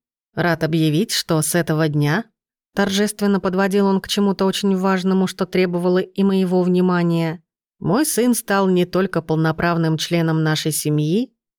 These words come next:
но и сотрудником Лодердейл Корп". Я чуть не расплескала шампанское, дернувшись от такой новости. Новости, которую мне сообщили наравне с едва знакомыми людьми, не в тихом семейном кругу.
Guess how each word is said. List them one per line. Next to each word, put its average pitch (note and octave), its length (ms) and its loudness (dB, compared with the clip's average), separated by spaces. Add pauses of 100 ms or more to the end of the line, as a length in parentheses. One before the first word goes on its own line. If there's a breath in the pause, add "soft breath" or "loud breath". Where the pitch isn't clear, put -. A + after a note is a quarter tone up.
(120)
но D3 280 0
и C#4+ 80 0
сотрудником A3 720 0
Лодердейл D#3 760 0
Корп". - 440 -6 (520)
Я G3 200 0
чуть G3 200 -2
не G3 140 2
расплескала F#3+ 600 -2
шампанское, F#3 720 -2
дернувшись F#3 640 0
от - 180 -10
такой F#3+ 300 -2
новости. D#3 680 -2 (400)
Новости, A3+ 440 0
которую G3 440 0
мне F#3+ 180 2
сообщили G3 500 -2
наравне F#3 440 0
с - 100 -8
едва F3+ 260 0
знакомыми F#3+ 580 0
людьми, G#3 560 0 (340)
не G3+ 160 2
в - 80 -6
тихом A3 320 -2
семейном F3 480 2
кругу. F3+ 500 -2